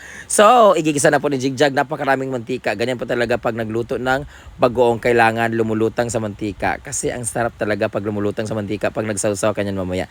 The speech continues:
tikman niyo po. Ilalagay natin yung sibuyas tsaka yung bawang and then papulahin lang natin siya ng papulahin para naman, um, hindi masyadong, um, dry. <laughs> O, hindi masyadong dry. Para maluto ang ating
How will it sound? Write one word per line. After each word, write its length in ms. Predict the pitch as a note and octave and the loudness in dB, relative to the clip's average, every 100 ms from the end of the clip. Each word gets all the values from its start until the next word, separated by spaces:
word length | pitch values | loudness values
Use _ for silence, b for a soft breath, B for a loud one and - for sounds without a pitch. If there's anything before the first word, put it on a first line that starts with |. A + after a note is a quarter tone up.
| B B B - | B B B -4
tikman 320 | G#2+ A#2+ G#2+ | 0 0 0
niyo 80 | G2 | 0
po. 160 | F#2 | 0
Ilalagay 400 | - B2 A#2+ C3 | 2 4 6 6
natin 240 | C3 C3 A#2+ | 4 2 0
yung 80 | |
sibuyas 480 | A#2 G#2+ A#2+ B2+ B2+ | 0 0 4 4 4
tsaka 240 | - C3 C3 | 0 -2 0
yung 180 | C#3+ F3 B B | 0 -2 B B
bawang 400 | A#2 B2 A#2+ B2 | 2 6 6 4
and 160 | A#2+ A2+ | 2 4
then 240 | B2+ D3+ | 4 6
papulahin 400 | C#3+ B2+ B2 B2 | 2 0 2 4
lang 160 | B2+ A#2+ | 2 0
natin 240 | A#2 A#2 | -2 -2
siya 80 | A#2 A2+ | -4 -4
ng 60 | G#2 | -4
papulahin 500 | A2 A2+ A#2+ B2+ C3+ | -4 -2 0 0 0
para 320 | C#3+ D3 E3 | 2 4 2
naman, 420 | C#3+ C3 C3 D3 B B B | 2 2 2 0 B B B
um, 280 | - B2+ B2 | 2 4 4
hindi 240 | C#3 C#3 C#3+ | 0 -2 -2
masyadong, 880 | C3+ B2+ A#2+ A2 A2+ A2+ A2 A2 | 2 4 4 2 2 2 0 -2
um, 640 | F#2+ A2+ A2 G#2+ G#2+ G#2+ G#2 | 0 2 2 0 -6 -8 -8
dry. 400 | F#2+ A#2+ A2 F2+ | 0 4 4 2
<laughs> 60 | F2+ | -6
O, 60 | |
hindi 340 | G2 F#2+ F#2 F#2+ | -8 -8 -6 -4
masyadong 320 | G#2 G2 F#2 | -4 -4 -4
dry. 160 | G2+ F#2+ B B - | -4 -4 B B 0
Para 220 | F3+ F3+ | 4 6
maluto 340 | D#3 C#3+ B2+ | 6 4 4
ang 160 | C3 A#2 | 0 2
ating 480 | B2+ B2 B2+ B2 | 0 2 -2 -2